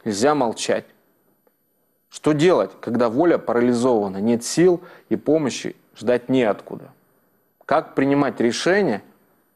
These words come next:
и сделать шаг? Как говорил преподобный Антоний, «Если прежде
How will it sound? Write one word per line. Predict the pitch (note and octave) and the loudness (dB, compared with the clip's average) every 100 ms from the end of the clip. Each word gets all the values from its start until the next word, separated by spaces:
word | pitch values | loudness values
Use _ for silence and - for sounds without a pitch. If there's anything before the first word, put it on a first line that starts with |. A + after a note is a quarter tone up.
| _ _ - | _ _ -14
и | F#2+ | -10
сделать | G#2+ C#3+ C3 A2+ | 0 2 2 0
шаг? | - B2 G2+ - _ _ _ _ _ _ _ _ _ _ _ _ _ - - _ | 0 0 0 -10 _ _ _ _ _ _ _ _ _ _ _ _ _ -20 -20 _
Как | - D#3+ D3+ | -4 -4 -2
говорил | B2+ B2 C3 C3+ | 0 2 4 2
преподобный | G2+ A2 A2 A2+ B2 G#2+ G2 | 0 -4 -2 0 0 0 -4
Антоний, | G2+ F#2+ - E3 E3+ - _ _ - | -8 -4 -2 0 -2 -6 _ _ -4
«Если | A#2+ - A#2 | -4 -2 -2
прежде | C3 C3+ G#2 G#2 | 2 2 0 -8